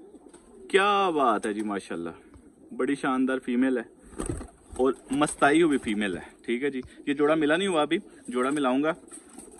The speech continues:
और जब तक आपको पहुंचेगा। और ये इतना उड़ी हुई है, देखने में ये पट्ठा लग रहा है, ये भी जोड़ा नहीं मिला हुआ। ये इतना उड़ी हुई, जिस बंदे के पास से आई है उसने कहा, "जी ये पीस मेरे पास बड़ा उड़-,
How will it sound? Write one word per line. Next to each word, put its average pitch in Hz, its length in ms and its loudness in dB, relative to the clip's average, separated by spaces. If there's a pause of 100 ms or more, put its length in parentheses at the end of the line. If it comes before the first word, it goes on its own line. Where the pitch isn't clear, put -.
(720)
और 107 100 -2
जब 117 180 -4
तक 139 140 -2
आपको 135 200 -2
पहुंचेगा। 147 400 0
और 147 160 0
ये 147 400 0
इतना 143 340 2 (220)
उड़ी 127 200 4
हुई 147 240 2
है, 147 100 0 (220)
देखने 147 360 2
में 165 80 -2
ये 160 100 0
पट्ठा 151 240 -4
लग 156 160 2
रहा 147 140 2
है, 151 60 -2 (260)
ये 127 80 4
भी 175 100 2
जोड़ा 160 220 2
नहीं 165 140 0
मिला 143 160 2
हुआ। 135 200 2 (440)
ये 147 140 -4
इतना 156 320 0
उड़ी 156 160 2
हुई, 170 140 4
जिस 147 180 -4
बंदे 151 200 0
के 156 80 -2
पास 160 220 0
से 156 100 -4
आई 143 120 2
है 160 80 0
उसने 156 220 -6
कहा, 147 100 -2
"जी 147 120 -4
ये 147 120 0
पीस 135 240 -6
मेरे 127 120 -2
पास 120 180 -4
बड़ा 95 160 -4
उड़-, 92 160 -6